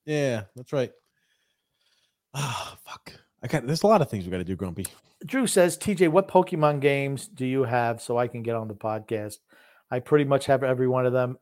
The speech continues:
Speaker 2: That's embarrassing.
Speaker 1: <laughs>
Speaker 2: That statement is embarrassing. T J's embarrassing. Pokemon is embarrassing. Next comment,
Speaker 1: <laughs>
Speaker 2: please.
Speaker 1: I can lumped in.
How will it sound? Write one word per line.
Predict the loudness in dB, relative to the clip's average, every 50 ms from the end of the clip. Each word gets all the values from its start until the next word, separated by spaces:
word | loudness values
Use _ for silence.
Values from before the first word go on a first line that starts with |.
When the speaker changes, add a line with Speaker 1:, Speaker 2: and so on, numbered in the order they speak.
| _
Speaker 2:
That's | -2 -2 -2 -2 -2
embarrassing. | -2 0 0 2 2 2 0 0 -2 -4 -8 -8 -8 _ -4
Speaker 1:
<laughs> | -4 -4 -2 2
Speaker 2:
That | 2 2 2 2
statement | 4 6 6 6 6 2 0 0
is | 2 2
embarrassing. | 6 8 10 10 10 10 10 8 4 2 -2 -2 -4 -8 _ _ _ _ -4
T | -2 0 2
J's | 6 8 8 8 8 6
embarrassing. | 0 4 4 4 6 6 4 2 0 -4 -6 -6 -8 -6 -4 0
Pokemon | 0 0 0 -2 -6 -4 -4 -4 -6 -6
is | -8
embarrassing. | -10 -12 -12 -12 -14 -14 -14 -14 -16 -18 -18 -20 -20 _ _ _ _ -8 -8 -4 0 2 8
Next | 10 10 8 8 6
comment, | 4 6 8 8 8 8 6 4 4
Speaker 1:
<laughs> |
Speaker 2:
please. | 6 8 10 10 10 10 10 10
Speaker 1:
I | 10 8
can | 8 4 4 6 6 8
lumped | 8 6 4 2 0 0 0
in. | 0 2 2 0 -2